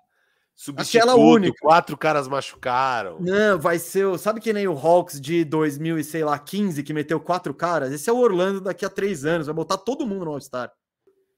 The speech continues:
Speaker 2: É, e tem outra, é muito difícil você entrar como armador, né? Uma posição muito super, velho, concorrida, então,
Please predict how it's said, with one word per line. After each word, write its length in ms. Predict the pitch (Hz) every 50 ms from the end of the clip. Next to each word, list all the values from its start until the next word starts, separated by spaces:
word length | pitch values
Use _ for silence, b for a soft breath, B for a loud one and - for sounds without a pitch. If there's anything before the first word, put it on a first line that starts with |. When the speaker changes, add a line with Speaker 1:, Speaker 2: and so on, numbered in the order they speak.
| _ _ _ _ _ _ _ _
Speaker 2:
É, 80 | - 190 175 _
e 120 | 220 208 -
tem 160 | - 240 254
outra, 420 | 226 196 180 - 139 117 92 - _ _ _ _ _ _
é 100 | - 120
muito 380 | 139 156 151 165 202 233 277 220
difícil 420 | 196 160 - - 170 170 165 -
você 80 | - 196
entrar 280 | 190 175 180 170 175
como 200 | 175 190 180 185
armador, 480 | 190 190 190 190 170 135 131 135 139 127
né? 100 | 110 110 113
Uma 100 | 113 104
posição 580 | - 120 120 110 - _ - - 135 135 147
muito 360 | 143 135 135 135 147 143 143 -
super, 360 | - 139 139 - 180 165 151 151
velho, 260 | 151 131 110 104 101
concorrida, 720 | _ - 131 135 131 151 151 127 113 120 135 135 120 104
então, 460 | 104 101 _ - 110 113 131 139 139